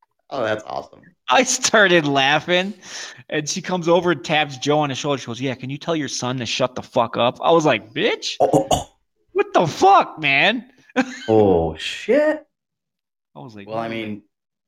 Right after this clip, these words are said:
Speaker 1: <laughs>
Speaker 2: I was
Speaker 1: well, if
Speaker 2: like,
Speaker 1: the parents knew that that's the kind of place it is, then obviously they wanted to put their kids in that predicament.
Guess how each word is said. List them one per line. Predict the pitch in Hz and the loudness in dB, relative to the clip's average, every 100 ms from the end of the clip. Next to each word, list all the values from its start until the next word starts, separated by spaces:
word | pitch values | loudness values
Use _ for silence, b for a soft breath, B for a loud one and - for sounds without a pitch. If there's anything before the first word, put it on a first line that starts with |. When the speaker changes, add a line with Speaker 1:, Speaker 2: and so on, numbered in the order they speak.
| _ _ _ | _ _ _
Speaker 1:
<laughs> | |
Speaker 2:
I | 170 | -8
was | - 214 147 - _ _ _ _ _ _ _ _ _ _ - 120 | -2 -2 -2 -8 _ _ _ _ _ _ _ _ _ _ -6 -2
Speaker 1:
well, | 156 | -2
if | |
Speaker 2:
like, | - | -2
Speaker 1:
the | - | -2
parents | 160 220 214 - | 0 0 -2 -2
knew | 139 156 143 | 4 6 4
that | 120 | 2
that's | 123 120 | 0 -2
the | 120 | -6
kind | 123 | -8
of | 113 - | -10 -2
place | 120 113 | -2 -2
it | 104 | 0
is, | 113 98 | 0 0
then | 101 98 95 | -8 -18 -12
obviously | 101 107 110 107 107 | -4 -2 0 -2 -4
they | 101 | -4
wanted | 95 101 95 | -4 -6 -8
to | - | -16
put | - | -16
their | 90 | -16
kids | 90 104 | -10 -10
in | 87 | -10
that | 78 | -18
predicament. | 85 85 82 87 | -18 -18 -20 -20